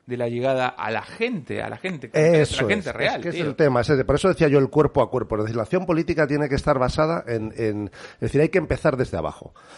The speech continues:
Speaker 2: Acordaos de, eh, cómo empezaron a surgir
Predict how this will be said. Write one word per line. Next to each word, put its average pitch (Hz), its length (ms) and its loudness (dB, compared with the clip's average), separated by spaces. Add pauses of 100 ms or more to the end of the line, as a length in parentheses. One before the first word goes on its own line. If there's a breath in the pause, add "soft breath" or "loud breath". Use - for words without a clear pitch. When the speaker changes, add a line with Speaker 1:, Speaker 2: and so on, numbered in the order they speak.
(120)
Speaker 2:
Acordaos 135 680 0 (200)
de, 151 540 2
eh, 113 480 -2 (400)
cómo 160 300 4
empezaron 160 440 0
a 143 60 0
surgir 170 580 0